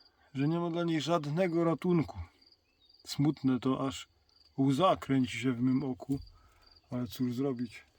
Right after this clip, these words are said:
Na wszystko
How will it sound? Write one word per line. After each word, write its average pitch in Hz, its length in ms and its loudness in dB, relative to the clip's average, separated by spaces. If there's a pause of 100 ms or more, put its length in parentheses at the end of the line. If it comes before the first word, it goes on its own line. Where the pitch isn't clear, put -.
(2250)
Na 131 140 0
wszystko 151 600 0